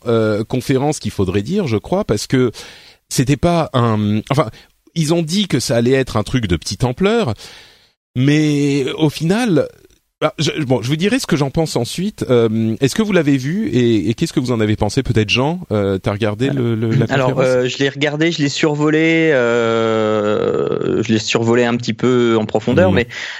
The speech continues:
Speaker 2: euh, ouais, c'est, enfin, ça faisait talk show, ça faisait pas <laughs> conférence,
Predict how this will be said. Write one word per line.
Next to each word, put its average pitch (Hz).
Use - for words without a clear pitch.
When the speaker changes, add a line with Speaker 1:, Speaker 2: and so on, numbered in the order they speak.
Speaker 2:
euh, 110
ouais, 190
c'est, 135
enfin, 127
ça -
faisait 131
talk 135
show, -
ça -
faisait 117
pas 117
<laughs> -
conférence, 165